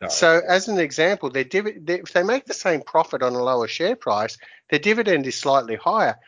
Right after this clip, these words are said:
Speaker 2: Their income's gonna be roughly the same, but if they panic and go to cash and now only getting one percent,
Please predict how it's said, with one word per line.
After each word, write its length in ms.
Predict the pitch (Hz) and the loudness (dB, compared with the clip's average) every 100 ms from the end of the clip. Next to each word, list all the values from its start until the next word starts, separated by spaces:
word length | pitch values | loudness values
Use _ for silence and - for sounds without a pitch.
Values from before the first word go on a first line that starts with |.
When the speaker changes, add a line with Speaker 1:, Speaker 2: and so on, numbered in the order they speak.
| _ | _
Speaker 2:
Their 140 | - 226 | -2 0
income's 380 | 311 - 247 165 | 0 -2 -4 0
gonna 220 | 151 135 | -2 0
be 100 | 131 | 0
roughly 360 | 123 117 123 | 0 -2 -6
the 100 | 117 | -8
same, 280 | 135 233 233 | -6 -2 -2
but 120 | 147 | -4
if 80 | 147 | -2
they 140 | 202 220 | -2 -2
panic 360 | - 185 160 | -2 -2 -2
and 100 | 147 | -2
go 140 | 127 120 | 0 0
to 100 | 117 | -2
cash 440 | - 262 170 - | -4 0 0 -2
and 80 | 175 | 2
now 160 | 185 | 2
only 160 | 175 143 | 2 0
getting 360 | 127 127 120 123 | -2 -2 -2 -2
one 200 | 143 123 | -2 -2
percent, 400 | - 214 196 | -4 0 0